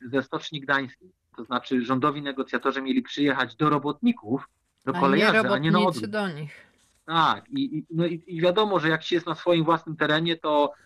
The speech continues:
Speaker 1: ta pozycja jest trochę silniejsza. Tym bardziej, że świetlica lokomotywowni otoczona była przez widzów, nie tylko ze środowiska ko-, kolejarza, ale też, y, byli to mieszkańcy Wrocławia.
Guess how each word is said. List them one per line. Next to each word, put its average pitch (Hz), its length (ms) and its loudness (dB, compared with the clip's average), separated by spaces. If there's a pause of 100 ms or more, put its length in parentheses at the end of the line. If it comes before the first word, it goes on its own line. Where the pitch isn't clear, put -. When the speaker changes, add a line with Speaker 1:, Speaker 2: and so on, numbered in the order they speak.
Speaker 1:
ta 135 80 -4
pozycja 156 460 0
jest 139 200 -4
trochę 147 240 -2
silniejsza. 151 640 2
Tym 117 120 -8
bardziej, 123 360 0
że 123 340 0 (260)
świetlica 131 500 -2
lokomotywowni 127 800 -2
otoczona 131 540 0
była 117 220 0
przez 110 220 -10
widzów, 120 400 -6 (440)
nie 123 80 -6
tylko 220 260 2
ze 127 80 -2
środowiska 127 540 0
ko-, 117 360 -4
kolejarza, 120 460 0
ale 107 120 -8
też, - 340 -14
y, 110 240 -4
byli 113 240 -4
to 110 140 -8
mieszkańcy 110 480 -6
Wrocławia. 120 500 -2